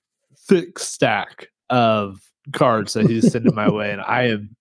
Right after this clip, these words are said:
Speaker 1: I cannot tell you how unbelievably excited I am about that. Um,
Speaker 2: We're so to
Speaker 1: Yeah.
Speaker 2: blame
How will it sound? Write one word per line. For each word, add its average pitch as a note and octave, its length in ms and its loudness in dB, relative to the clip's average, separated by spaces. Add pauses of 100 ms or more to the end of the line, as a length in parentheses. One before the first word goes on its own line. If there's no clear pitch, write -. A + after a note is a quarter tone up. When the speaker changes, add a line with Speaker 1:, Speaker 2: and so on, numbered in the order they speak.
(100)
Speaker 1:
I C#3+ 180 0
cannot A#2+ 800 0
tell A2 200 -2
you G#2 160 -6
how G#2 380 0 (100)
unbelievably B2+ 840 0
excited G2+ 460 0
I G2 140 -4
am F#2+ 160 -10
about F#2+ 280 -6
that. G2 240 -4 (480)
Um, G#2+ 460 0
Speaker 2:
We're A#2+ 180 2
so G#2 680 2
to - 140 -4
Speaker 1:
Yeah. C#3+ 120 2
Speaker 2:
blame F#2+ 400 -2